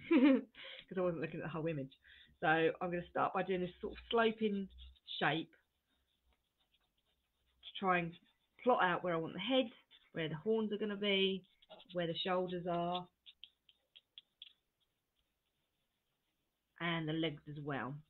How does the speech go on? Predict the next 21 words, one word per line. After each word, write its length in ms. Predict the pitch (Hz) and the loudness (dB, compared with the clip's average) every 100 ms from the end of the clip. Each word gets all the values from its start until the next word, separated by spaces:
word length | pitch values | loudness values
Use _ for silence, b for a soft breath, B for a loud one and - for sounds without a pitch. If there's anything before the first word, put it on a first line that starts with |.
| - - - | -18 -16 -6
Now, 80 | 147 | -4
I 40 | |
may 580 | 175 220 170 147 175 196 180 | -2 0 0 0 -4 -6 -14
have 80 | 165 - - _ _ _ - | -20 -20 -20 _ _ _ -8
sketched 240 | - - - - _ - | -8 -8 -12 -18 _ -8
too 240 | 202 180 156 - | -6 -4 -6 -4
big. 220 | 147 131 - _ _ _ _ _ _ _ _ _ _ _ _ _ _ _ _ _ _ _ _ _ _ _ _ _ - _ _ _ _ _ _ _ _ _ _ _ _ _ _ _ - | -4 -4 -10 _ _ _ _ _ _ _ _ _ _ _ _ _ _ _ _ _ _ _ _ _ _ _ _ _ -20 _ _ _ _ _ _ _ _ _ _ _ _ _ _ _ -12
But 100 | 156 | -10
we'll 80 | 139 - - | -10 -10 -8
see. 260 | 131 117 - | -8 -8 -12
It 120 | - | -4
might 240 | 175 147 | -2 0
be 140 | 147 147 | -2 -4
that 120 | - | -4
I 140 | 147 151 _ - | -8 -12 _ -6
crop 220 | 240 226 | -6 -2
out 220 | 202 165 - | -2 -2 -4
some 140 | 180 | -8
of 80 | 165 | -6
the 120 | 160 | -4
image 280 | 151 147 143 | -4 -4 -6